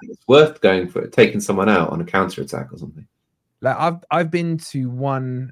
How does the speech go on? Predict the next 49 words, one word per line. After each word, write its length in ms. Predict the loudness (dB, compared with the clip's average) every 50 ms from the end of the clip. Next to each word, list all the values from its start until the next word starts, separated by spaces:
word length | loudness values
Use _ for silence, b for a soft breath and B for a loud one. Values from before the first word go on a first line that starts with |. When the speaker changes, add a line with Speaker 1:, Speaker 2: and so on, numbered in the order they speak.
| _ -12
Speaker 2:
um, 540 | -10 -8 -8 -8 -8 -8 -10 -10 -12 -12 -12 -8
ice 220 | -6 -6 -6 -6 -8
hockey 300 | -10 -12 -12 _ -16 -16
game 180 | -14 -14 -14 -12
in 60 | -12
my 160 | -12 -12 -12
life, 280 | -10 -10 -10 -12 -14 -16 _
right? 260 | -18 -18 -16 -18 -18 -20 _ _ _ _ _ _ _ _ _
Never 420 | -12 -8 -6 -6 -6 -6 -6 -8 -8
again, 380 | -8 -10 -12 -14 -14 -14 -18 -20 _
'cause 220 | -12 -12 -10 -8 -8
you, 100 | -10 -8 -4
I 120 | -2 -2
don't 180 | 0 2 2 2
know 80 | 0 0
how 140 | 0 -2
you're 140 | -2 -2 -2
meant 200 | -4 -4 -6 -8
to 100 | -10 -14
see 200 | -14 -10 -8 -8
that 260 | -6 -6 -8 -10 _ _
puck 340 | _ -6 -6 -6 -6 _ -18
thing 280 | -12 -12 -12 -12 -12 -16
from 220 | _ -18 -16 -16
the 60 | -16 -14
crowd. 240 | -10 -10 -10 -6
You 160 | -4 -4 0 0
literally 340 | 0 0 -2 -6 -12 -12
can't 300 | -12 -10 -10 -10 -10 -10
see 140 | -8 -4 -4
it. 160 | -4 -4 -6 _ _ _ _ _ _ -8
But 100 | -8 -6
someone 400 | -2 0 0 2 2 2 2 0 0
got 220 | 0 -2 -2 -4
sin 380 | -8 -10 -6 -4 -2 -2 -2 -4
binned 200 | -6 -8 -8 -6
or 40 | -2
whatever 360 | -2 0 0 0 -2 -4 -6
they 160 | -4 -4 -6 -6
call 300 | -6 -6 -6 -6 -4 -4
it 80 | -6 -4
in 220 | -4 -4 -4 -6
there, 180 | -8 -10 -12 -18 _ _ _ _ _ -4
and 100 | 0 2
all 140 | 2 2 2
that 180 | 2 0 0 0
happened 720 | 0 0 0 -2 _ -8 -8 -8 -8 -12 -14 -14 -16 -18 _ _ _ _ -6
was 260 | -2 -2 0 0 0
that 340 | 0 2 2 2 0 -2 -6